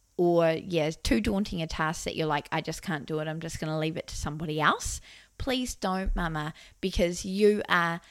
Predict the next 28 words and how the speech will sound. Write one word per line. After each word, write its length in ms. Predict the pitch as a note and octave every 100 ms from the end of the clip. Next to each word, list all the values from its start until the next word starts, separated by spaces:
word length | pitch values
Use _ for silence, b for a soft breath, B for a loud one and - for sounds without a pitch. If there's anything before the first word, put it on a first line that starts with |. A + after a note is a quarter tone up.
| b b
such 580 | - - G3+ F3 -
an 120 | F#3+ F3+
awesome 480 | F#3 F#3 - E3+
person 460 | F3+ F3+ F3+ - F3
for 100 | E3+
your 160 | E3 F3
kids 460 | - F3+ E3 -
to 120 | -
disciple. 540 | D#3+ D#3+ - D#3+ - C#3+
You're, 140 | F3
like, 260 | A3 D4+ -
the 160 | E4
best 440 | A#3+ F#3 G3 - -
person 640 | - F3+ G#3 - - E3 B B B
to 140 | - G3
disciple 560 | F3+ - E3 E3+ E3+
them. 280 | D3+ A#2+ D3 - B B B
I 80 | G3+
think 240 | - A3+
there 160 | - F#3+
are 40 |
studies 520 | G3 - F3 F3 F3 -
shown 400 | - E3 D3+ D3+
that 180 | D#3
the 100 | - -
most 380 | E3+ F3 F#3 F3
effective 500 | - F3+ - D#3+ -
person 600 | F3+ F3+ - - C#3 A#3+